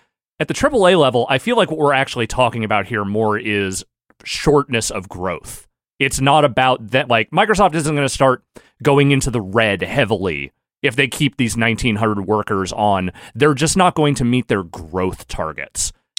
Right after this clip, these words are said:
And I feel like that's the thing that needs to be differentiated, and the thing that actually is maybe driving a lot of this conversation is that we are still now in this cult of perpetual growth.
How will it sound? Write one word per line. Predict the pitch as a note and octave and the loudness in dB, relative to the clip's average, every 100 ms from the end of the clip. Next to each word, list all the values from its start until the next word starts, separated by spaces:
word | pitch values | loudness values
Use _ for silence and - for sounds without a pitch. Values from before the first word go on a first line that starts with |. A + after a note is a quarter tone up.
| - | -6
And | B2 C3 | 0 2
I | |
feel | F#3 G#3 | 4 2
like | B2 A2 | 2 -2
that's | B2+ C3 C#3 - | 0 0 -2 -4
the | B2+ | -2
thing | - A#2+ A#2+ | 0 0 2
that | A#2 A#2 | -2 -2
needs | G#2+ A2+ | -2 -4
to | - | -4
be | A2+ | -4
differentiated, | G#2+ A2+ G#2 G#2 A2 A#2+ B2 A#2+ | -2 -2 -2 -2 -2 0 0 -2
and | G#2+ | -4
the | G#2 | -2
thing | A#2+ A#2 | -2 -2
that | G#2+ | 0
actually | G#2+ G#2+ - A2 | -2 -2 -4 -4
is | G#2 F#2+ | -4 -2
maybe | G#2+ A2 | -2 -2
driving | G2+ G2+ F#2+ G#2+ G2+ | -4 -2 0 0 -2
a | |
lot | F2+ F#2+ F#2 | -2 -4 -4
of | |
this | F2+ - | -10 -6
conversation | G#2 F#2 F#2 G#2+ A2 C#3+ D3 - - _ _ - | -6 -6 -6 -6 -4 -4 -6 -8 -18 _ _ -2
is | C3+ | 2
that | C#3+ D3 | 2 2
we | C#3 | 2
are | C#3 | 2
still | - - D#3+ | 2 2 4
now | C#3 B2+ B2+ | 4 4 2
in | B2+ A2 | 2 0
this | G#2+ | -2
cult | - - A#2 A#2 | -4 -2 -2 -2
of | C#3 | -8
perpetual | - A#2 A#2 A2+ B2 G2 | -6 -4 -2 -4 -4 -6
growth. | F2 F2+ E2+ F#2 D3+ - - | -8 -10 -4 0 -2 -4 -14